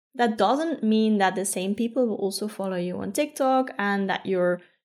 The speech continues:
that your content will perform just as well. But that might also be kind of exciting, I think, because it's a clean slate. You can, you can really start from scratch,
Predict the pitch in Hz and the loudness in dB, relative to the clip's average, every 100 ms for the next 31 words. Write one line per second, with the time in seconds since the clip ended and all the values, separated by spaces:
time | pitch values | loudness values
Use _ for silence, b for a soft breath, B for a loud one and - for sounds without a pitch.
0 | _ - 208 - 220 220 214 202 247 240 | _ -6 0 2 2 2 4 4 4 4
1 | 247 202 202 - 196 190 190 190 180 202 | 2 0 -2 -4 -2 -2 -4 -6 -6 -2
2 | 180 240 - _ _ - 285 - 277 320 | -2 -2 -6 _ _ -8 -8 -8 -6 -6
3 | 359 370 330 294 285 294 320 269 269 - | -2 -2 -2 -4 -4 -2 -2 0 -2 -2
4 | 247 294 294 269 262 - - 453 - - | -2 -2 -2 -2 -6 -6 -4 -4 -4 -6
5 | - - - - - - b b b 247 | -8 -10 -16 -16 -20 -20 b b b -4
6 | - 262 262 - - 240 330 311 330 330 | 2 2 2 0 -4 -4 -4 -4 -4 -2
7 | 294 294 - - 202 240 226 214 220 226 | 0 0 0 -4 -6 -2 -2 -2 -4 -4
8 | 269 220 226 262 277 285 - 226 226 - | 0 2 2 2 0 -2 0 0 0 -4
9 | 202 - - 214 - - - | -6 -6 -4 0 0 -2 -8